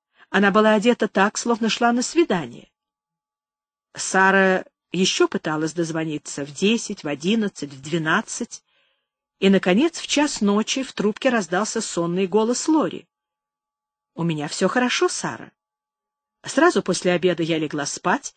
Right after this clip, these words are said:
и проснулась только сейчас". "Я звонила много раз, Лори. Какая-то девушка подошла к телефону и сказала мне, что ты куда-то ушла". "Она ошиблась, Сара. Клянусь, я никуда не уходила".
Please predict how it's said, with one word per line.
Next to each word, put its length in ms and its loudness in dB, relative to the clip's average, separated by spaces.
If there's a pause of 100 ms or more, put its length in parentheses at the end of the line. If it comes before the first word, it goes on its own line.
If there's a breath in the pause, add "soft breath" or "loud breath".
(140)
и 100 -2
проснулась 540 -2
только 300 -4
сейчас". 640 -4 (1200)
"Я 260 2
звонила 400 4
много 320 2
раз, 280 0
Лори. 420 -8
Какая-то 400 0
девушка 460 2
подошла 400 -2
к 60 -10
телефону 600 -6 (400 soft breath)
и 120 4
сказала 500 4
мне, 340 0
что 220 -4
ты 100 -4
куда-то 380 0
ушла". 420 0 (1200)
"Она 240 6
ошиблась, 500 2
Сара. 420 -2 (600)
Клянусь, 420 8
я 160 6
никуда 540 4
не 100 4
уходила". 720 2